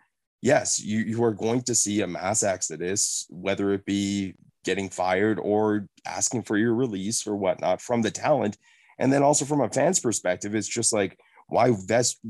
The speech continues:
why would you vest your time with something that you know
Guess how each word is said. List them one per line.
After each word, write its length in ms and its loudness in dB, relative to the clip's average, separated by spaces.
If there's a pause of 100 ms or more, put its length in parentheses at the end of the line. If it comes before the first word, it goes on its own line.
(120)
why 220 2
would 160 2
you 120 0
vest 340 2
your 80 0
time 480 2
with 160 -2
something 380 -2
that 100 -4
you 180 0
know 580 2